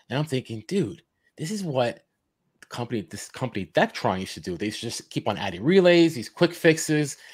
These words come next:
and it's just dumb. You don't do something like that. Give me a motor that works." This, this company, this, this owner is spending a lot of money. Don't just give me a half-assed wire fix.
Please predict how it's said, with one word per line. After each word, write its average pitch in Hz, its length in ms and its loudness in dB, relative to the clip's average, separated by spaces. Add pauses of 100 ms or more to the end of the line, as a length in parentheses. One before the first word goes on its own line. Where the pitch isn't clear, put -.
(120)
and 156 80 -2
it's 156 80 -2
just 196 340 -4
dumb. 127 340 2
You 120 80 0
don't 165 240 0
do 180 160 0
something 135 400 -4
like 165 240 0
that. 85 300 -10 (440)
Give 254 120 6
me 285 100 6
a 294 60 6
motor 165 320 10
that 214 200 10
works." 302 600 4 (420)
This, 285 220 2 (140)
this 208 200 6
company, 190 540 2
this, 156 200 2 (140)
this 139 280 -2
owner 151 400 0
is - 80 -8
spending 135 220 -2
a 117 80 0
lot 127 240 0
of 143 80 2
money. 123 460 -6 (320)
Don't 233 160 -2
just - 160 -6
give 175 140 -2
me 143 100 -2
a 120 60 -2
half-assed 139 640 -2
wire 135 340 4
fix. - 540 -14